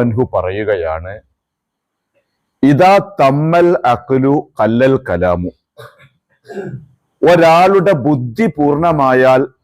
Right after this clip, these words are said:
അയാളെ സംസാരം കുറയും എന്ന്. "വ അക്സിർ ബി ഹക്കിം, ബി ഹംകിം മിൻഹു ഇൻ കാന മുക്സിറ."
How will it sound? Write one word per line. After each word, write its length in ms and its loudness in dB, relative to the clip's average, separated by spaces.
അയാളെ 400 2
സംസാരം 920 0
കുറയും 680 -2
എന്ന്. 320 -8
"വ 40 2
അക്സിർ 560 2
ബി 160 0
ഹക്കിം, 680 -2
ബി 140 0
ഹംകിം 680 0
മിൻഹു 400 0
ഇൻ 280 -2
കാന 260 4
മുക്സിറ." 600 -2